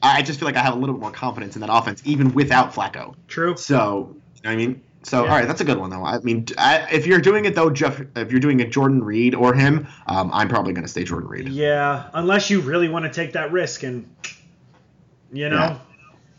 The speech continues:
Speaker 1: Yeah, it's,
Speaker 2: It
Speaker 1: it's,
Speaker 2: could, it
Speaker 1: yeah.
Speaker 2: could either be a one-point game for Human or even zero, or it could be, like, a, a sixteen-point game. But Jordan Reed
Speaker 1: Yeah,
Speaker 2: will
Speaker 1: exactly.
Speaker 2: get, will get you seven or eight. So, I mean, you,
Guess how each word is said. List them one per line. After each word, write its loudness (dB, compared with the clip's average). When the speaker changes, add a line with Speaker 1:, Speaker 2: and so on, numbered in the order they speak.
Speaker 1:
Yeah, 4
it's, 4
Speaker 2:
It 0
Speaker 1:
it's, 4
Speaker 2:
could, 4
it 6
Speaker 1:
yeah. 2
Speaker 2:
could 8
either 8
be 6
a 4
one-point -2
game 0
for -2
Human -4
or -4
even 0
zero, -2
or -2
it -6
could -10
be, -6
like, -4
a, -6
a -4
sixteen-point -4
game. -14
But -10
Jordan -8
Reed -6
Speaker 1:
Yeah, 2
Speaker 2:
will 2
Speaker 1:
exactly. 2
Speaker 2:
get, -
will 8
get 4
you -10
seven -2
or -8
eight. -16
So, -10
I -12
mean, -6
you, -10